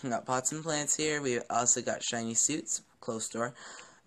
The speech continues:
Banner City, ladies and gentlemen, and over here we got Tracks, which is a music store, and Dubs, which is, like, a wooden material type store.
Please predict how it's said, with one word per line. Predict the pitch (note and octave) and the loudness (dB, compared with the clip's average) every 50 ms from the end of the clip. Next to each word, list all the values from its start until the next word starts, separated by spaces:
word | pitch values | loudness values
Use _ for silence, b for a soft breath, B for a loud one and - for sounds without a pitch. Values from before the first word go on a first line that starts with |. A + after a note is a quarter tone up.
| _ _ - | _ _ -2
Banner | C3 C3 C3+ C3+ B2+ | 0 2 2 2 4
City, | B2 - - D3+ C#3+ C#3 C3+ C3+ | 4 4 4 4 2 2 2 2
ladies | C3+ C3+ C3 C3 B2+ | 2 2 0 0 -2
and | C3+ B2+ A#2+ | -2 -2 0
gentlemen, | B2+ C3+ C3+ C#3 C#3 C3+ - | 2 2 4 4 2 0 -2
and | - B2 C3 C3 B2+ | 0 0 0 2 2
over | B2+ B2 B2 | 0 0 -2
here | A#2+ - A#2 A2+ | -4 -4 -4 -2
we | A2+ A2 | -2 -2
got | A2+ A2 - - | -2 -4 -2 0
Tracks, | - - - A#2 A#2 A#2+ - - - | 0 2 4 4 4 4 2 0 -4
which | G#2+ G#2+ - | -4 -4 -4
is | G#2+ A2+ | -4 -4
a | G#2+ G#2+ | -6 -6
music | G#2+ A2 A2 G#2+ G#2+ - | -4 -2 -2 0 0 0
store, | - - A2+ G#2 | -2 0 -2 -4
and | G2 A2 A2+ | -4 -4 -2
Dubs, | A2+ B2 A#2 A2+ G#2+ - - | 0 0 0 0 -2 -4 -4
which | A2+ A2+ - - | -4 -2 -2 -2
is, | A2+ A2 G#2+ - | 0 0 0 0
like, | A2 A2 - | -2 -4 -6
a | A2+ | -8
wooden | A2+ A2 A#2+ B2 A#2+ A#2 A2 A2+ A2+ A2+ A2 G#2+ - - - _ - - | -8 -4 -4 -4 -2 -2 -2 -4 -4 -6 -6 -8 -12 -18 -20 _ -16 -12
material | G#2 A2 - - A2+ A2 A2 A2 G#2+ G#2+ G#2 G#2 - _ - | -12 -8 -8 -6 -6 -6 -4 -2 -2 -2 -4 -6 -8 _ -14
type | - G#2+ A2 A2+ - | -12 -10 -10 -10 -6
store. | - - - - A#2 A#2 A2 A2 A2 | -6 -6 -4 -4 -4 -4 -4 -4 -6